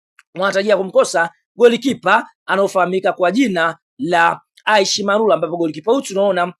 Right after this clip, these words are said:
hayupo katika mipango ya kocha mkuu wa kocha wekundu Msimbazi,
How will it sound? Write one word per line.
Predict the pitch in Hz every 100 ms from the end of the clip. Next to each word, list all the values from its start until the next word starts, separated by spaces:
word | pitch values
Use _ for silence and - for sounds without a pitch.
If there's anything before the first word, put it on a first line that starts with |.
| _
hayupo | - 262 269 - 180 151 _
katika | - 175 - 175
mipango | 165 226 269 254 262
ya | 175 165
kocha | 202 - 175
mkuu | 165 254 170 156 _ -
wa | 180
kocha | 208 196 185
wekundu | 175 185 160
Msimbazi, | - 175 240 160 160